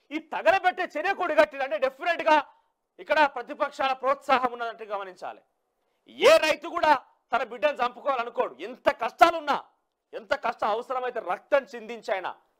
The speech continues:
చెమట కాదు రక్తం చిందించైనా తన కన్నబిడ్డను కాపాడుకోవాలని ప్రయత్నం చేస్తాడు. ఇక్కడ రైతుకు పంట అనేది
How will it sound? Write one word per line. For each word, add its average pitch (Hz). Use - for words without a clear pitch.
చెమట 247
కాదు 220
రక్తం 269
చిందించైనా 240
తన 214
కన్నబిడ్డను 214
కాపాడుకోవాలని 185
ప్రయత్నం 156
చేస్తాడు. 127
ఇక్కడ 247
రైతుకు 214
పంట 254
అనేది 208